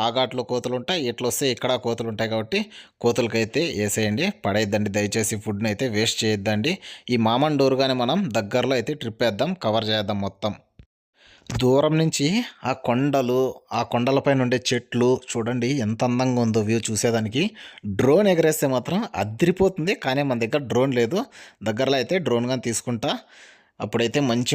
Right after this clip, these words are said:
మంచి వ్యూస్ అయితే మీకు అందిస్తాను నేను. మన ఛానల్ ఇంకా సబ్స్క్రైబ్ చేయకుండా ఉంటే ఇప్పుడే సబ్స్క్రైబ్ చేసుకోండి, మరిన్ని మంచి వీడియోలు అయితే మీ ముందరకు తీసుకొని వస్తా.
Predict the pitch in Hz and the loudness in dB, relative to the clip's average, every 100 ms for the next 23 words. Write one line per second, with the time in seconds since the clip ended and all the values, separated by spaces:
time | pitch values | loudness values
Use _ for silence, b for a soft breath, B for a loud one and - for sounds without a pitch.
0 | 147 143 127 117 120 117 113 180 151 123 | 2 2 2 2 2 0 0 -2 -2 -6
1 | 110 110 107 113 - 107 107 107 180 - | -4 0 0 0 0 -2 0 0 -2 -4
2 | B B B 107 110 117 131 120 110 135 | B B B -2 0 0 0 -2 -2 -2
3 | 117 107 - 127 113 107 113 110 107 170 | 0 -2 -2 -2 0 -2 0 -2 -2 -2
4 | 190 110 107 123 120 104 - 120 104 104 | -2 -4 -2 -2 -2 -4 -4 -2 0 -2
5 | - 107 110 175 - B B B 98 120 | -2 -2 -2 -2 -6 B B B -2 0
6 | 123 104 110 131 117 110 110 107 98 175 | 2 2 2 0 2 2 2 2 0 0
7 | 151 110 104 120 - 110 - 117 113 - | 2 2 2 0 -2 -4 -2 -2 -2 -2
8 | - | -4